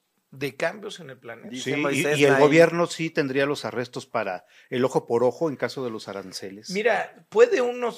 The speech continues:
Speaker 1: a ver, puedes intentar ser muy, eh, muy específico. Es, si tú tienes bien mapeado qué productos le duelen de manera importante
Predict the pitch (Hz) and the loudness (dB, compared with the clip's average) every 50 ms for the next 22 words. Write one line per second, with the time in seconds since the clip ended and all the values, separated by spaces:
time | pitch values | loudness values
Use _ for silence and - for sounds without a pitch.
0 | - - - 135 120 107 120 120 - - - _ - 190 196 233 262 - - 214 | -14 -12 -10 -10 -6 -6 -8 -8 -10 -16 -20 _ -8 -4 -4 -4 -4 -4 -6 -8
1 | 196 160 135 160 147 135 123 - 165 165 165 - - - 147 143 143 139 139 143 | -10 -10 -8 -10 -10 -10 -6 -6 -6 -6 -6 -8 -14 -14 -14 -16 -16 -12 -12 -10
2 | 147 151 151 151 151 147 147 151 156 160 - _ _ _ - 127 123 123 123 120 | -10 -8 -8 -8 -8 -10 -10 -12 -14 -16 -20 _ _ _ -16 -16 -14 -12 -12 -12
3 | 117 117 117 _ _ _ _ _ _ _ 185 147 143 151 151 156 170 160 160 - | -12 -14 -14 _ _ _ _ _ _ _ -20 -12 -10 -10 -8 -4 -6 -6 -6 -8
4 | - 127 - - 113 95 - - _ _ - - _ _ _ _ _ _ _ _ | -14 -16 -16 -16 -20 -20 -20 -20 _ _ -20 -20 _ _ _ _ _ _ _ _
5 | _ _ - - 139 123 - - - - _ _ _ _ _ - - - - - | _ _ -16 -14 -14 -12 -12 -12 -12 -14 _ _ _ _ _ -10 -6 -6 -4 -4
6 | 160 135 120 _ - 208 226 220 - 196 190 196 190 190 185 156 151 160 156 160 | -6 -12 -14 _ -10 -10 -10 -10 -6 -6 -6 -4 -4 -6 -8 -8 -12 -10 -8 -8
7 | 160 160 160 160 151 147 135 - - 139 127 123 117 - - _ _ _ _ _ | -8 -8 -10 -10 -10 -10 -10 -10 -10 -8 -6 -6 -8 -8 -14 _ _ _ _ _
8 | _ _ _ _ _ _ _ _ _ _ _ _ _ - 170 170 - - 185 165 | _ _ _ _ _ _ _ _ _ _ _ _ _ -2 -2 -2 0 2 2 2
9 | 160 131 139 131 - _ - - - - - _ _ - - - _ _ 147 147 | 2 0 -4 -10 -12 _ -18 -16 -16 -16 -16 _ _ -20 -20 -20 _ _ -8 -6
10 | 151 147 143 135 156 165 175 180 175 156 143 120 107 - - _ - 135 131 131 | -6 -6 -4 -2 -2 0 0 0 -2 -6 -8 -10 -12 -18 -20 _ -12 -12 -12 -8
11 | 127 127 131 147 151 147 165 165 139 - 131 127 - - - 131 127 120 - _ | -10 -10 -8 -8 -8 -8 -8 -10 -10 -8 -10 -10 -8 -6 -6 -6 -6 -8 -12 _
12 | 113 92 _ | -20 -20 _